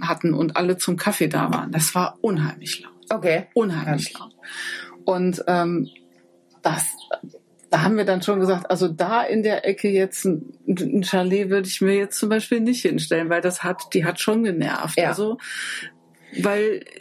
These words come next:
Speaker 1: ist halt so, also das ist, wenn ich dann am Wochenende da bin, dann möchte ich nicht morgens um acht schon, dass die sich dann zurufen,
Speaker 2: Halb
Speaker 1: quasi,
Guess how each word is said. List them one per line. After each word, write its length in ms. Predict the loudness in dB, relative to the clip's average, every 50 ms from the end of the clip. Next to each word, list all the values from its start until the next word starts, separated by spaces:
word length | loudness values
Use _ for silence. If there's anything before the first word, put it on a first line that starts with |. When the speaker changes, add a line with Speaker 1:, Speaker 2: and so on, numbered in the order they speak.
| -12 -10 -2 2
Speaker 1:
ist 180 | 2 2 4 4
halt 200 | 4 4 2 0
so, 100 | -2 0
also 300 | 0 2 2 2 0 -2
das 280 | 0 -2 0 0 0 0
ist, 260 | -2 -2 -2 2 0
wenn 140 | 0 2 2
ich 120 | -2 0
dann 180 | 0 0 2 2
am 140 | 0 2 2
Wochenende 500 | 0 2 2 0 0 2 0 2 0 0
da 200 | 0 0 0 0
bin, 180 | 0 0 0 2
dann 140 | 2 2 2
möchte 280 | 0 0 0 0 0
ich 40 | 2
nicht 220 | 2 0 0 0 0
morgens 340 | 2 2 2 2 0 -2 -2
um 160 | -2 -2 0
acht 240 | -2 -2 -2 -2 -2
schon, 220 | -2 0 0 2
dass 200 | 0 0 0 0
die 160 | -2 0 2
sich 180 | 2 0 0 2
dann 300 | 0 2 2 2 -2 -4 -8 -14 -16 -14 -16 -16 -18 -20 _ _ -4
zurufen, 840 | 0 2 4 4 2 2 2 2 2 2 0 2 2 2 2 0 -4 -14 _ _ 0
Speaker 2:
Halb 160 | 2 2 2
Speaker 1:
quasi, 120 | 4 4